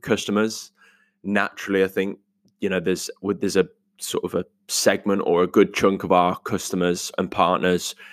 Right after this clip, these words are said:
who are really, really, um, facing difficult times, as I've just said. And that does mean that they have to look at things like Sanctus and think, um, "How can we save money?" Uh, I think for a lot of businesses, we are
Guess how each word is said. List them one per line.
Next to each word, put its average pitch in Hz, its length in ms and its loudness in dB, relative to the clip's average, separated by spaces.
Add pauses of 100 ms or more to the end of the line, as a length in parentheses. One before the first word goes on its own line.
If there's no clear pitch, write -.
(160)
who 95 160 8
are 92 160 4
really, 95 500 4
really, 90 540 4 (680)
um, 87 240 -2
facing 90 580 0
difficult - 440 0
times, 90 500 2 (800)
as 101 140 2
I've 101 80 4
just - 240 2
said. 95 320 2 (720)
And 95 180 2
that 90 160 0
does 98 220 4
mean 95 180 4
that 92 100 0
they 92 80 0
have 95 160 -2
to - 80 0
look 95 160 0
at - 120 -6
things 95 280 -4
like 95 300 2
Sanctus - 420 -4
and 92 140 -6
think, 95 400 -2 (300)
um, 90 280 0
"How 98 280 0
can 101 160 -4
we 92 220 0
save 92 340 2
money?" 98 400 4 (640)
Uh, - 160 -8
I - 80 -4
think 131 220 0
for - 140 2
a 95 60 6
lot 98 200 4
of 90 80 0
businesses, 95 480 0
we 95 140 6
are 92 200 2